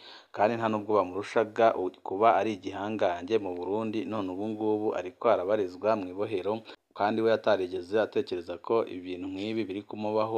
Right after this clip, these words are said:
bizigera bimubaho. Tubibutse ako gasho ka Gitega uburyo ki kari kubatswe ndetse n'ibyinshi byashyizwemo bigaragaza ko hagati ya General Evariste Ndayishimiye ndetse na General Alain Guillaume Bunyoni harimwo inzigo ikomeye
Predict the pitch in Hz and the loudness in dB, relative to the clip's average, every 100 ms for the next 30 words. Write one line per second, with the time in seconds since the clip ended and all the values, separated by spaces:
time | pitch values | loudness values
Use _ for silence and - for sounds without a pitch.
0 | 101 90 - 110 92 90 87 98 110 117 | -2 -4 -8 -6 -6 -6 -2 0 0 0
1 | 107 92 95 113 110 87 - - - - | -4 0 4 4 2 -6 -8 -12 -12 -4
2 | 113 131 120 - 123 127 107 101 98 92 | 2 4 4 0 0 2 0 -2 -2 -4
3 | - 123 123 - 101 120 - 92 110 110 | 2 2 2 2 0 0 0 0 2 2
4 | 95 113 - 123 - 101 113 113 107 90 | 2 -4 -2 -2 0 0 0 0 0 0
5 | - 113 107 92 - 113 110 110 110 107 | -2 -2 -2 -4 -4 -4 -2 -4 -4 -4
6 | 104 - 98 98 107 101 - 95 110 104 | -4 -4 0 0 0 -4 -6 -4 -2 -2
7 | 87 104 104 92 90 - 113 110 87 87 | -2 -2 -2 -4 -6 -4 2 2 2 -2
8 | - - 110 95 90 92 107 107 - 104 | -6 0 0 0 -4 -2 0 0 -2 -4
9 | 104 - 104 90 - 90 90 104 90 - | -6 -8 -6 -6 -8 -10 -8 -6 -6 -6
10 | 110 92 87 90 104 107 92 104 92 95 | -6 -6 -8 -4 0 0 0 -2 -4 -2
11 | 110 95 90 87 87 110 - - - - | -2 -4 -6 -6 -6 -8 -8 -18 -20 -4
12 | 92 110 117 117 95 92 90 90 113 92 | 0 0 0 -2 -4 -6 -4 2 2 2
13 | - 104 104 90 | -2 -2 0 0